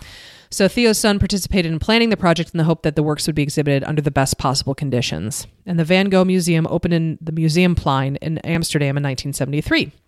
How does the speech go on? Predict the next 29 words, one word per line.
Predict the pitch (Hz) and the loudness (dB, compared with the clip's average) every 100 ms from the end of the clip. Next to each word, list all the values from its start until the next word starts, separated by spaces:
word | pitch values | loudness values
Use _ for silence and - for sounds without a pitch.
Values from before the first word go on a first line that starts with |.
| - - - - - - - | -20 -20 -20 -20 -20 -20 -8
It | 196 | -4
became | 226 220 208 | -2 0 0
the | 196 | 0
second | 269 285 - | 0 -2 -2
most | 214 - | -4 2
popular | 233 254 233 | 2 2 0
museum | 214 208 214 - | 0 0 0 0
in | |
the | 208 | 0
Netherlands | 196 175 170 170 - | 2 2 2 -2 0
after | 170 220 | 0 2
the | 208 | 2
Rijksmuseum, | 170 - 165 147 156 151 - | 2 2 0 0 2 0 0
regularly | 165 156 180 190 196 | -2 2 4 4 2
receiving | 202 160 147 147 | 2 0 0 0
more | 151 | 0
than | 147 143 | 0 0
one | 156 196 | 0 0
point | - 196 | 2 0
five | - 156 | 2 2
million | 156 147 151 | 4 2 2
visitors | 151 139 131 131 - | 2 0 2 0 0
a | 147 | -4
year. | 139 120 71 - - - - _ _ _ _ _ _ _ - - | -2 -2 -4 -6 -20 -20 -20 _ _ _ _ _ _ _ -16 -10
So | - 151 139 | -4 -4 -2
his | 233 240 | -2 0
most | 247 247 | 0 0
famous | 247 208 190 | 0 -2 -2
pieces, | 196 165 160 151 - | -4 -2 0 -2 -6